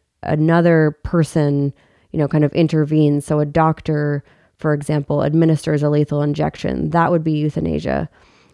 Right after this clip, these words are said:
The Aid in Dying statutes in the U S do not permit euthanasia, and they do that in part by requiring self-administration of the drugs. So this means it has to be the patient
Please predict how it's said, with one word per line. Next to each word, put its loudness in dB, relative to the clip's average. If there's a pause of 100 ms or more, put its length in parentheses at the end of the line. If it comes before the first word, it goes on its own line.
The -2
Aid 4
in 2
Dying 2
statutes -2
in 0
the 0
U 2
S 0
do -2
not 2
permit -2
euthanasia, -4
and -2
they 0
do 2
that 0 (320)
in 0
part 0
by -2
requiring -2
self-administration -2
of -6
the -4
drugs. -4 (340)
So 0
this 0
means 2
it -6
has -2
to -4
be 0
the -2
patient -2